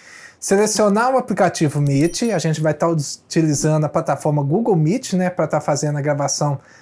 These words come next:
dessa videoaula, a forma bem prática mesmo. E aí você vai iniciar uma reunião, aqui eu vou colocar pra iniciar uma reunião instantânea. Inclusive, se caso você tiver dúvidas sobre como utilizar as ferramentas básicas do Google Meet,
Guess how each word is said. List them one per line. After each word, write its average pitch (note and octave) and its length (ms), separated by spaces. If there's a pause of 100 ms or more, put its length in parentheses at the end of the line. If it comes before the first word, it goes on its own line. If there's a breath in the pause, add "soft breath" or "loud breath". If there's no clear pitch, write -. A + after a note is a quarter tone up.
(120)
dessa E3+ 340
videoaula, E3 720 (180)
a C3+ 140
forma D3+ 260
bem E3 220
prática D#3+ 420
mesmo. E3+ 420 (500 loud breath)
E F#3 60
aí G3+ 120
você A3+ 260
vai G3 140
iniciar F3+ 380
uma D#3 120
reunião, D3 480
aqui F#3 160
eu F3 60
vou E3+ 100
colocar D#3+ 340
pra D#3+ 120
iniciar D3+ 320
uma F#3+ 140
reunião D#3 400
instantânea. D#3 680
Inclusive, A3+ 480
se A#3 100
caso G#3 240
você F#3+ 240
tiver F#3 260
dúvidas F#3+ 500
sobre E3 260
como B3 240
utilizar G3+ 540
as F3 100
ferramentas E3+ 600
básicas F3 640
do D3+ 120
Google D3+ 280
Meet, G3 420